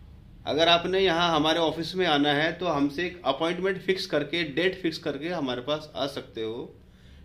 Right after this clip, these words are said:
इसके लिए आपका हम लोग वेलकम करते हैं। और मैं दिखाता हूँ कि यहाँ पर हमने कितनी चायों को सजाया है।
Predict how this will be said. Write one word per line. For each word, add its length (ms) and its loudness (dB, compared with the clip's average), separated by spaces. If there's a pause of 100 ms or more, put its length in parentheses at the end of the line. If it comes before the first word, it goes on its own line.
इसके 320 0
लिए 140 2
आपका 380 2
हम 180 0
लोग 240 2
वेलकम 380 2
करते 300 -2
हैं। 260 -4
और 240 -2
मैं 140 0
दिखाता 360 0
हूँ 220 -2
कि 80 0
यहाँ 180 2
पर 160 -4
हमने 220 -2
कितनी 300 -4
चायों 300 -2
को 360 -4 (600)
सजाया 480 4
है। 240 0